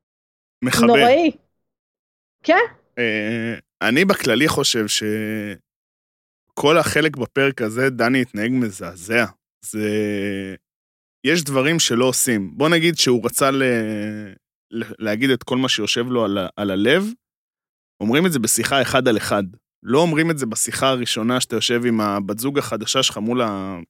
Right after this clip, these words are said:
Speaker 1: אחד הפסיכולוגים. זה לא מגניב, זה לא לעניין. את יודעת מה, נגיד ואני מקבל סבבה את ההערה הזאת שהוא אמר לה, דברי אליי פשוט, לא עם טרמינולו-, טרמינולוגיה, ה-, אה, לא יודע איך,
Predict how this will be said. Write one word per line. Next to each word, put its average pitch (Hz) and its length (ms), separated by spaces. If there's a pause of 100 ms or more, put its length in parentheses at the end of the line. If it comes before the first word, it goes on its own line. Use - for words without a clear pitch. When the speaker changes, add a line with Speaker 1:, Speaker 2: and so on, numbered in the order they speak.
Speaker 1:
אחד 127 200
הפסיכולוגים. 147 760 (1200)
זה 117 180
לא 160 120
מגניב, 156 460
זה 123 160
לא 147 140
לעניין. 139 600 (300)
את - 100
יודעת 165 200
מה, 170 140
נגיד 139 320
ואני 160 200
מקבל 127 460
סבבה 139 480
את 123 140
ההערה 113 640
הזאת 139 240
שהוא 120 140
אמר 143 260
לה, 135 220 (560)
דברי 127 340
אליי 190 180
פשוט, 175 580
לא 160 120
עם 190 80
טרמינולו-, 143 680 (180)
טרמינולוגיה, 131 720 (580)
ה-, 113 800 (220)
אה, 101 60 (840)
לא - 80
יודע 120 120
איך, - 160